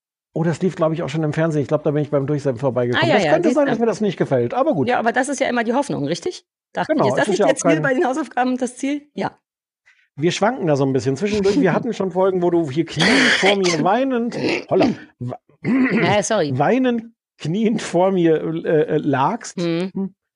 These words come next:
Speaker 1: äh, und gesagt hast, „Kann ich nicht was Nettes
Speaker 2: Ja,
Speaker 1: haben?“
Speaker 2: ja, wir machen mal
Speaker 1: Und dann hab ich
Speaker 2: abwechselnd.
Speaker 1: dir auch manchmal was Nettes gegeben, glaub ich.
Speaker 2: Ja, es ist immer Zuckerbrot und Peitsche. Es ist Strafe und dann wieder Belohnung. Diesmal
Speaker 1: Ja.
Speaker 2: ist es vermutlich Strafe.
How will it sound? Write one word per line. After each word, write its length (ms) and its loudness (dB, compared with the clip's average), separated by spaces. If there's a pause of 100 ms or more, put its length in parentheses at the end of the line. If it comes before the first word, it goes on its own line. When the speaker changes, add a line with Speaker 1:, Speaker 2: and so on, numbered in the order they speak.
(320)
Speaker 1:
äh, 200 4
und 220 0
gesagt 240 0
hast, 140 -4
„Kann 280 -2
ich 180 -8
nicht 240 -6
was 180 -2
Nettes 500 0
Speaker 2:
Ja, 100 2
Speaker 1:
haben?“ 340 4
Speaker 2:
ja, 300 0
wir 80 2
machen 220 2
mal 140 2
Speaker 1:
Und 120 -2
dann 100 2
hab 120 4
ich 60 0
Speaker 2:
abwechselnd. 200 -6
Speaker 1:
dir 100 -2
auch 120 -2 (180)
manchmal 380 2
was 120 2
Nettes 260 0
gegeben, 380 -2
glaub 200 0
ich. 40 2
Speaker 2:
Ja, 80 2
es 80 -2
ist 100 0
immer 220 0
Zuckerbrot 400 0
und 140 0
Peitsche. 280 0
Es 120 -2
ist 120 -4
Strafe 440 0
und 160 -2
dann 180 0
wieder 160 0
Belohnung. 480 -2 (840)
Diesmal 240 2
Speaker 1:
Ja. 40 2
Speaker 2:
ist 60 -2
es 100 -4
vermutlich 400 0
Strafe. 400 -2